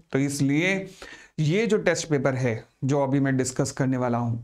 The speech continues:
इनके कुछ क्वेश्चंस ऐसे हैं जो हमेशा के लिए मार्क कर देना। मेरे साथ एमसीक्यूज़ की जो भी नोटिंग होगी कैलकुलेशन वगैरह की, वो लॉ में कैलकुलेशन, हाँ, लॉ में कैलकुलेशन की जरूरत पड़ेगी अभी आपको,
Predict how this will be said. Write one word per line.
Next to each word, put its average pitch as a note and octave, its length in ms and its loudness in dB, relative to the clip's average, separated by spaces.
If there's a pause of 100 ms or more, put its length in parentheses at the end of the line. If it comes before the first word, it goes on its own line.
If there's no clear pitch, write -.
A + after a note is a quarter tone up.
इनके D3+ 240 0
कुछ F#3+ 280 -2
क्वेश्चंस E3 460 0
ऐसे D3 220 0
हैं D#3+ 180 0
जो D3+ 100 2
हमेशा C#3+ 380 0
के E3+ 140 0
लिए C#3+ 120 0
मार्क B2 400 -2
कर C#3+ 120 0
देना। D3+ 360 0 (800)
मेरे D3+ 280 2
साथ F#3+ 320 2 (120)
एमसीक्यूज़ E3 720 0
की F3+ 120 0
जो D3 180 2
भी D#3+ 120 2
नोटिंग D3 400 0
होगी D3+ 240 0
कैलकुलेशन C#3+ 600 0
वगैरह D3 280 0
की, E3+ 240 -2 (280)
वो C#3 360 -2
लॉ C3+ 240 2
में D3 180 2
कैलकुलेशन, D3 560 0
हाँ, B2+ 340 -2
लॉ B2+ 160 2
में A#2 140 0
कैलकुलेशन C3+ 520 0
की C#3 80 0
जरूरत C3 320 -2
पड़ेगी D3 260 0
अभी D3 160 0
आपको, D3 300 -2